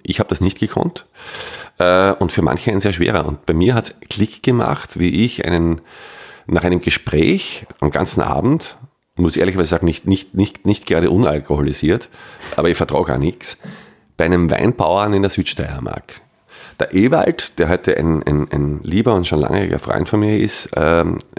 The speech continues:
mit dem habe ich damals geredet, er hat m-, mir ein bisschen, äh, was von seinem Leben erzählt, ein,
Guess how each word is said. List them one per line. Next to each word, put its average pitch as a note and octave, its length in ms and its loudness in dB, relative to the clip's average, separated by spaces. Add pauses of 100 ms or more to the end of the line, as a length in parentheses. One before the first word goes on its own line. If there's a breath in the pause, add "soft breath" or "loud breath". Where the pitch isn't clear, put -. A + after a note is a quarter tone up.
(100)
mit C#2+ 160 0
dem F#2+ 120 2
habe A2+ 100 2
ich - 40 0
damals F#2 380 0 (140)
geredet, E2 340 2
er G#2+ 80 2
hat G2 100 -4
m-, F#2 180 -2
mir D#2 200 2
ein D#2 100 2
bisschen, - 440 0 (100)
äh, - 240 -10
was - 160 -4
von - 140 -6
seinem D#2+ 160 2
Leben D2 220 2
erzählt, - 420 0
ein, D2+ 220 -2